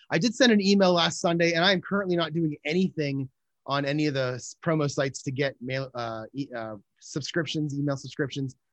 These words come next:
So I did not, I, I did expect to drop a little bit. I'm probably gonna do another email in a, a week or two, and I expect to drop some more there, which is fine, 'cause these are people that I was gonna cut anyway. So if they don't wanna be on my list, I'm happy to have them not on my list, because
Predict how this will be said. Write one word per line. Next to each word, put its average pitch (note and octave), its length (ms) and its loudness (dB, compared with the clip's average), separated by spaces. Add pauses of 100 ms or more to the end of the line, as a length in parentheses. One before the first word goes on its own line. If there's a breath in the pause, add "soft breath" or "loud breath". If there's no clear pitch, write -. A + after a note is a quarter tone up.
(120)
So C3+ 380 0
I C3 200 0
did C3+ 160 -4
not, C#3 260 -2
I, C3 140 -2
I D#3 80 4
did F3 160 6
expect - 360 -4
to D3 40 -4
drop B2+ 300 -4
a C#3 40 -4
little B2+ 240 -4
bit. B2+ 300 -4 (100)
I'm A#2 80 -8
probably A3 240 0
gonna E3+ 120 0
do D#3 80 0
another D3 160 -2
email C#3 260 -4
in C3+ 80 -4
a, B2 80 -6 (140)
a - 20 -4
week C3 220 -4
or B2+ 120 -6
two, C3 120 -4
and A#2 80 -6
I - 20 -4
expect - 300 -10
to A#2+ 60 -14
drop A#2 280 -8
some A#2+ 140 -10
more A2+ 180 -8
there, A2 320 -8 (240 loud breath)
which G#3+ 180 0
is A3+ 180 0
fine, F3 220 2
'cause C#3 160 -4
these D#3+ 160 -4
are E3+ 40 -2
people D#3 260 -2
that C#3 80 -4
I C3+ 80 -2
was C3 100 -4
gonna C3 220 -4
cut C3+ 240 -4
anyway. C3+ 500 -2 (220)
So C#3 160 -6
if C3 80 -4
they D3 80 -2
don't D3+ 160 0
wanna D3 140 0
be C#3+ 80 0
on C3+ 80 0
my C3 100 -2
list, B2 300 -6
I'm B2 120 -6
happy B2 320 -4
to A#2+ 80 -8
have A#2 200 -6
them A2+ 120 -8
not C#3 200 -4
on B2+ 120 -6
my A2 120 -8
list, A2 340 -12
because A2 320 -12